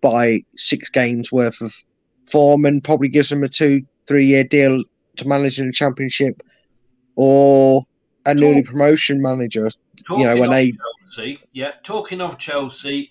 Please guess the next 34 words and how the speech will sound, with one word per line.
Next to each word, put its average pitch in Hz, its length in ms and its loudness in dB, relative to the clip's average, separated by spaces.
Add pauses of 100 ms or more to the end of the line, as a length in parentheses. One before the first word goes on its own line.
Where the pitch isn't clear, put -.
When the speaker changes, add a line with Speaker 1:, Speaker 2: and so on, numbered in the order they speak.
Speaker 2:
Nippon 175 360 -12
is 123 200 -14
in. 123 300 -12 (420)
Nippon, 226 520 -8 (220)
Chelsea 202 420 -10
fan, 196 340 -6 (120)
what 240 200 -14
are 240 40 -10
your 262 300 -6
thoughts 156 540 -12
on, 139 400 -10
on 139 300 -12
Big 139 200 -14
Frank 123 320 -12
coming 123 300 -16
back? 117 380 -12 (360)
Um, 160 760 -6
you 165 200 -6
happy? 240 640 -8 (120)
I - 80 -18 (120)
mean, 185 240 -14
to 240 120 -14
me, 226 680 -6 (1500)
it, 453 100 -14 (120)
it's, - 280 -18 (160)
eh, 208 100 -12 (2250)
I 196 60 -6
mean, 226 200 -6
Potter 269 420 -6
had 233 300 -6
to 180 80 -12
go 156 200 -10
to - 160 -20
Chelsea. - 760 -14